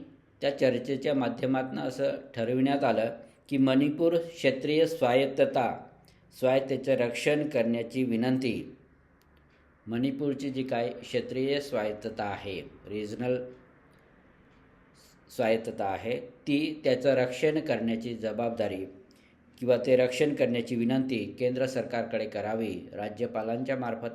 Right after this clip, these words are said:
केंद्र सरकारकडे करावी, अशा आशयाची विनंती जी आहे, ती मुख्यमंत्र्यांनी राज्यपालांना केलेली आहे. त्याचबरोबर तिथे जिरीबन, जिरीबन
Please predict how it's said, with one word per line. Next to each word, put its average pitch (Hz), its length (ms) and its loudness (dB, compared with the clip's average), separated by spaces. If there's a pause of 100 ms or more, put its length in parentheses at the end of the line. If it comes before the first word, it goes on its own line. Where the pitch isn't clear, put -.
केंद्र 113 220 -2
सरकारकडे 101 560 -8
करावी, 101 420 -6 (420)
अशा 127 300 2
आशयाची 127 680 2 (760)
विनंती 139 500 0
जी 123 120 2
आहे, 113 360 0
ती 135 40 -6
मुख्यमंत्र्यांनी 113 840 -4 (260)
राज्यपालांना 98 680 -4
केलेली 76 360 -12
आहे. - 260 -16 (1300)
त्याचबरोबर 156 680 8 (540)
तिथे 156 520 2 (760)
जिरीबन, 139 680 6 (1160)
जिरीबन 139 560 6